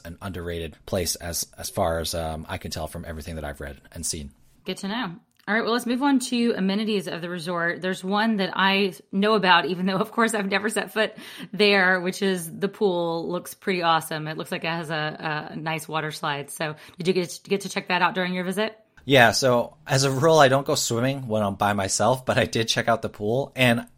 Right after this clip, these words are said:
Speaker 1: I had not heard about the pool. And when I walked by the pool, I was like, "Whoa, this pool is, like, pretty cool." So it is, again, we're in the Caribbean, so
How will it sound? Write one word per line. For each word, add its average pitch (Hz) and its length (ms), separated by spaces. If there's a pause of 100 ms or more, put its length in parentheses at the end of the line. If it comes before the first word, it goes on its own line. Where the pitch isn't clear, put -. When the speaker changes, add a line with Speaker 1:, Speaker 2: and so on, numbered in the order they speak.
Speaker 1:
I 151 540
had 135 240
not 131 320
heard 101 420
about 104 280
the - 60
pool. 120 440 (300)
And 110 120
when 110 140
I 147 80
walked 165 240
by 147 140
the 123 80
pool, 147 220
I 101 120
was 107 100
like, 92 140
"Whoa, 95 240
this 101 180
pool 175 260
is, 117 120
like, 95 160
pretty 107 320
cool." 85 300
So 90 420
it 135 160
is, 123 380 (300)
again, 110 520
we're 120 200
in 127 180
the 117 320
Caribbean, 135 540
so 104 440